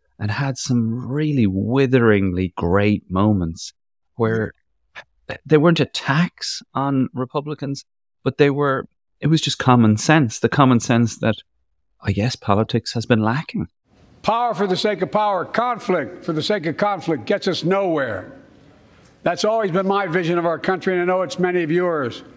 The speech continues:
Speaker 2: To restore the soul of this nation, to rebuild the backbone of America, America's middle class, and to unite the country.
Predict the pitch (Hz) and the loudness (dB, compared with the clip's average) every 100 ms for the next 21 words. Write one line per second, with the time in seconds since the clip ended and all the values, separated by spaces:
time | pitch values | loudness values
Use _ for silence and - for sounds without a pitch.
0 | - _ - - 180 185 - 226 233 233 | -20 _ -20 -6 -2 -2 0 0 0 0
1 | 190 - 233 240 190 - 170 123 170 220 | 0 0 0 2 0 0 -2 0 0 0
2 | 208 196 247 208 143 202 226 - 202 190 | 0 0 0 -2 -2 -2 -2 -2 0 0
3 | 185 180 180 175 156 131 113 - - - | 0 0 0 -2 -2 -4 -6 -10 -20 -6
4 | 143 185 185 165 147 180 170 - 180 175 | -2 0 0 0 0 0 0 0 0 0
5 | 156 135 - - - _ _ - 160 165 | -2 -4 -10 -16 -20 _ _ -2 2 2
6 | 180 220 208 180 - 180 143 139 113 | 2 0 0 -2 0 -2 -2 -2 -4